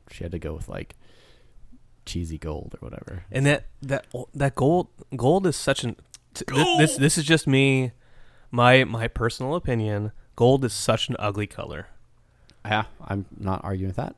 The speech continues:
Speaker 2: As,
Speaker 1: Um,
Speaker 2: as my wife gets me a gold ring,
Speaker 1: <laughs>
Speaker 2: uh, to get married.
Speaker 1: Well, here was, here was my wife's thought on the, as, as she's, like, groggy and half asleep. She's
Speaker 2: <laughs>
Speaker 1: like, "I'm just gonna put a case on it anyway, so just get the gold one."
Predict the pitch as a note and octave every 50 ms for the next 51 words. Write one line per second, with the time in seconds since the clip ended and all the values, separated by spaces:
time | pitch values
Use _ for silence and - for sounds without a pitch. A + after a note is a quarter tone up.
0 | _ _ _ - - B2+ A#2+ A2 F#2+ F2 G#2 B2+ A#2+ B2+ A#2 G#2+ G#2+ A2+ A2+ -
1 | - - - - A#2 G#2+ G#2+ - A2 A2 A#2 A2+ A2+ G#2+ G2+ G2 G2+ G2+ - -
2 | - - _ - - - - - - - B2+ A2+ G#3 F#3 A2 G#2 G#2 G2+ G2+ F3
3 | D3+ - D#3 - - - - - - - _ - E3 C3 A#2 G2 G2+ G#2 G#2 -
4 | B2+ - - - - - D#3 D#3+ D#3 D3+ - D#3 D#3 F3 F#3 G3+ F3+ D3 C#3+ -
5 | - - - _ - - A#2+ A#2+ A#2+ A2+ G#2 F#2+ F#2 F2+ F2 F2 - - - -
6 | _ _ _ _ _ _ _ - G2+ F2 F2 E2+ D#2+ D#2+ - - - _ _ _
7 | _ _ _ - G#2 G#2 G2+ - - G#2+ G#2 G2+ - - A2 G2+ F#2+ G2 F#2 F2
8 | E2+ - _ _ _ _ _ _ _ _ _ _ _ _ F#2+ F#2+ F2+ E2+ E2+ F2
9 | E2+ F2 F2 F2 E2 D#2+ F2+ F2 - F2+ E2 - E2+ E2+ E2+ - - - A#3 F#3
10 | - F2 F2 E2+ - - - - - - - - - - - - - - - -
11 | - _ _ _ _ _ _ _ _ - D#3 E3 D#3 - D3 B2+ A2 - G#2+ G2+
12 | - - F2+ E2+ F2 - G2 F#2 F2 D#2+ D#2 E2 E2+ E2+ D#2+ E2+ F2 F2 E2+ E2
13 | E2 - - - E2+ E2+ E2 - _ - - - - _ - - - - - -
14 | - - - - - E2+ F2+